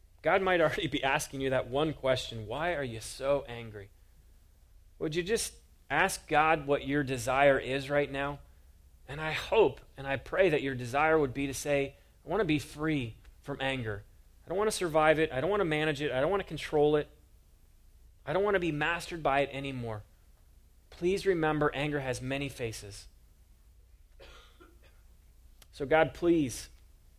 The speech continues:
Jesus, in what you preach to us today in Matthew five, you speak to how deadly and just devastating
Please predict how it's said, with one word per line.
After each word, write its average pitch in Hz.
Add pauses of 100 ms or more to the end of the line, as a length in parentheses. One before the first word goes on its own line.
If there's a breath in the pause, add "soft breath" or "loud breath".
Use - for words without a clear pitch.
(920)
Jesus, 151
in 143 (100)
what 143
you 175 (120)
preach 175
to 156
us 143
today 127 (1000)
in 135
Matthew 139
five, 110 (1500)
you 143
speak -
to 131 (720)
how 143 (600)
deadly 190
and 127
just -
devastating 131